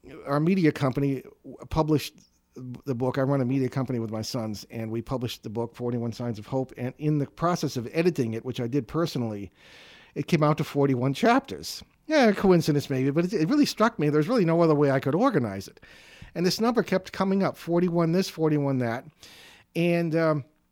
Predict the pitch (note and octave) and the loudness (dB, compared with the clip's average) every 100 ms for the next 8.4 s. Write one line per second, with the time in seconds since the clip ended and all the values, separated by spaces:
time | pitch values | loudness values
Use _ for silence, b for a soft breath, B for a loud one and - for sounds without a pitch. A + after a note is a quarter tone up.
0 | _ _ _ _ _ - _ _ B2+ G#3 | _ _ _ _ _ -20 _ _ -2 2
1 | A3 - E3+ C#3+ B2+ D3 F#3+ D#3 D3 C3+ | 2 2 2 2 -2 2 4 4 2 0
2 | F#3 E3+ C#3+ C3+ E3+ D#3+ - - B2+ B2 | 2 2 2 2 2 0 -4 0 0 0
3 | B2+ D3+ E3 D#3 D3+ F3 G3+ F3+ C#3 D#3 | -2 -2 0 0 4 6 6 4 4 6
4 | F#3+ F3 C#3 B2 C3+ C#3+ D3 C3+ A#2+ B2 | 8 8 6 4 0 0 -2 -4 -2 -2
5 | - F3+ G#3 B2+ G#2 G#2 b b b b | 0 2 2 0 -4 -12 b b b b
6 | - C3+ C#3 C#3 C3+ B2+ G#3 D3 A#2+ F#2+ | -4 0 2 2 2 2 0 0 -2 -4
7 | F2+ F2 - b b b b b b - | -8 -12 -16 b b b b b b -8
8 | D3 C#3+ C#3 C#3 | -4 -2 -2 -6